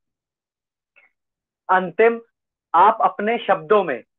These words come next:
जनता को क्या संदेश देना चाहते हैं?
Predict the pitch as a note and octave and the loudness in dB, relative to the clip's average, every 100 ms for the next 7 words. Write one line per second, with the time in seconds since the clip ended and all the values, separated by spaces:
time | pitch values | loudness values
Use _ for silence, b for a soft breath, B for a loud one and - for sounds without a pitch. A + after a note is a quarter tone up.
0 | _ _ _ B2+ F3+ F3+ A3+ A3+ A#3 A#3 | _ _ _ -4 -4 0 0 2 -2 0
1 | A3+ F#3+ E3 C#3+ C#3+ C#3 C3 A#2+ A#2 G#2+ | 0 0 -6 -4 -4 -4 -8 -8 -10 -14
2 | - A2+ A2+ | -14 -20 -20